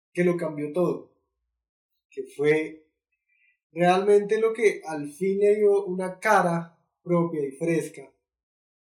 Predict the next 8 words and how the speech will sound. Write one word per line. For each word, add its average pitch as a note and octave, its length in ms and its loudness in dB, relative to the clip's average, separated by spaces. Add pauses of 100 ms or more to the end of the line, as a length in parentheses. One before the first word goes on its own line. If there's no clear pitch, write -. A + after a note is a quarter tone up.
(180)
a D3 80 -12
la D3+ 180 -6
comedia C#3 480 -4
colombiana. C3 580 -8 (500)
Y D#3+ 80 -10
es E3 100 -12
que F#3 100 2
hoy G3+ 220 8